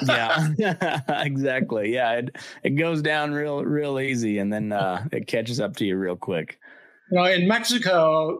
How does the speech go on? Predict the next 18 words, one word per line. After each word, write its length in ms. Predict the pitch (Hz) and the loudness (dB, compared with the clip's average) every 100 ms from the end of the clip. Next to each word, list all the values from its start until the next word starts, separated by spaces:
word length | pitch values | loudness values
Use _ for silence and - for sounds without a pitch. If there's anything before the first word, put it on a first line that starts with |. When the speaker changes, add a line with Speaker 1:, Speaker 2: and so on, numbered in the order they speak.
| 117 | -4
Speaker 2:
th-, 400 | 95 - - - _ _ _ | -4 -6 -14 -20 _ _ _
they 100 | 208 | 0
make 300 | 180 180 165 | 2 2 2
margaritas, 680 | 170 170 160 156 180 160 143 | 2 2 2 4 2 2 -4
of 100 | 127 - | -6 -6
course, 520 | - 190 156 151 - - | 0 2 2 0 -4 -2
but, 320 | 160 160 156 - | 0 0 -2 -10
um, 580 | 151 151 139 135 131 131 117 _ _ _ _ _ _ _ - - _ _ _ _ 190 - _ | -6 -4 -2 -4 -8 -12 -16 _ _ _ _ _ _ _ -20 -20 _ _ _ _ -14 -14 _
there's, 460 | - 180 175 170 - - | -4 2 4 4 0 -4
for 100 | - | -2
some 240 | 170 220 262 | 2 6 6
reason, 400 | 214 170 170 160 | 6 4 2 0
they're 180 | 156 147 | 0 0
so 280 | - 185 | 2 2
much 320 | 185 175 - - | 2 2 0 0
stronger 720 | - 165 170 160 147 151 - | 0 0 2 -2 -6 -8 -10
than 520 | 165 156 156 160 170 165 | -8 -6 -6 -6 -8 -4
me-, 140 | 165 | -4